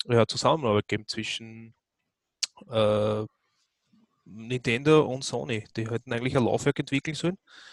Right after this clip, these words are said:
Und man, da gibt's eine Geschichte dazu, die wir jetzt nicht komplett, äh, bereden, weil das ist immens lang nachher.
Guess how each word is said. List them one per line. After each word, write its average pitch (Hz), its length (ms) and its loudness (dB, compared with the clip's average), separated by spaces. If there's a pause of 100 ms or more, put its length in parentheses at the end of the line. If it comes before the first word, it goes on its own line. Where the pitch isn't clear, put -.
(1200)
Und 123 160 0
man, 113 80 6
da 120 60 6
gibt's - 180 -2
eine 127 80 -2
Geschichte 127 360 0
dazu, 135 140 0
die 120 120 2
wir 127 60 6
jetzt 117 140 2
nicht 123 120 -6
komplett, - 640 -2
äh, 107 340 0 (300)
bereden, 120 400 0
weil 113 60 -4
das 113 200 -4
ist - 300 -4
immens - 680 -4
lang 117 220 4
nachher. 135 400 4